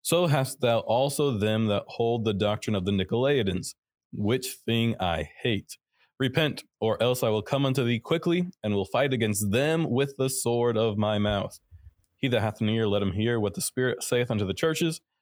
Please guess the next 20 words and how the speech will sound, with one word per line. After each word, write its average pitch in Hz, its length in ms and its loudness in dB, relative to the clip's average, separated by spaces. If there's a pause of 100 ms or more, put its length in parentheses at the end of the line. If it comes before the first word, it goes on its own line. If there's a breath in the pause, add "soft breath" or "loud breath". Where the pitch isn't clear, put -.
(120)
To 120 100 0
him 143 240 2
that 123 160 0
overcometh 123 580 0
will 113 140 0
I 101 80 2
give 123 460 -2 (100)
to - 200 -2
eat 135 320 0
of 104 140 -2
the 95 160 2
hidden 156 380 0
manna, 104 360 0 (320)
and 117 140 0
will 98 140 0
give 127 240 0
him 135 220 2
a 92 120 2
white 104 420 0
stone, 113 580 -2